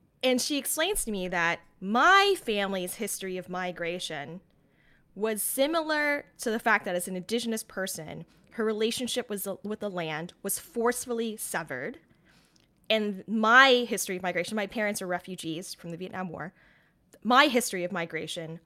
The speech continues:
also severed me with a relationship with the land. And that blew my mind. She said, "The reason why I don't feel comfortable out here is because this doesn't feel like my land." And there's lots of subtle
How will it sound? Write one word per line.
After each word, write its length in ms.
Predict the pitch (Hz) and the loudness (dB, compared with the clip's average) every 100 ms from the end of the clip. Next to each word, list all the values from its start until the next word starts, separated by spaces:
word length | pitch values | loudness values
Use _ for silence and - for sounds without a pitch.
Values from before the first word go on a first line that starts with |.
| _ | _
also 440 | 240 254 262 202 175 | 4 6 6 2 2
severed 420 | - 180 170 170 | 0 -2 -4 -6
me 240 | 180 160 - | -6 -6 -8
with 140 | 180 | -8
a 40 | 170 | -6
relationship 640 | 156 160 165 180 175 165 _ _ | -4 -6 -6 -6 -6 -8 _ _
with 140 | - 170 | -12 -10
the 80 | |
land. 460 | 160 156 - - - _ _ _ | -8 -8 -8 -10 -14 _ _ _
And 400 | 220 202 180 180 - _ _ _ _ _ | 2 4 2 0 -10 _ _ _ _ _
that 300 | 208 254 262 | 10 10 10
blew 180 | 233 208 | 4 2
my 200 | 202 185 | 2 0
mind. 340 | 170 147 190 | 0 -4 -6
She 140 | - 226 | -8 -6
said, 160 | 220 | -2
"The 100 | 202 | 0
reason 460 | 240 294 381 370 349 | 4 8 8 6 0
why 480 | 214 190 156 233 311 - _ - | 0 2 2 0 -4 -12 _ 4
I 200 | 208 277 | 6 8
don't 260 | 269 262 - | 6 2 2
feel 200 | 254 214 | -2 0
comfortable 540 | - 240 240 226 214 - | 0 0 0 -4 -4 0
out 200 | 190 - | 0 -2
here 600 | - 359 240 160 320 - - _ _ _ _ _ _ _ _ _ _ _ - | 0 4 4 4 0 -4 -16 _ _ _ _ _ _ _ _ _ _ _ 6
is 180 | 262 | 6
because 520 | - 269 277 233 202 - | 6 2 4 4 2 -2
this 280 | 214 220 226 | 4 4 6
doesn't 300 | 226 226 196 | 2 2 -4
feel 220 | 240 233 | 0 2
like 160 | 196 202 | 2 -2
my 160 | 185 | -4
land." 520 | 165 196 160 175 233 - | -2 0 0 -2 -8 -6
And 140 | 214 | -2
there's 180 | 226 202 | 0 0
lots 460 | 233 269 285 277 226 | 4 8 8 6 -2
of 280 | 202 190 - - _ - | -4 -6 -12 -20 _ -10
subtle 880 | - - 240 233 220 220 208 202 | 2 6 8 8 4 4 2 -4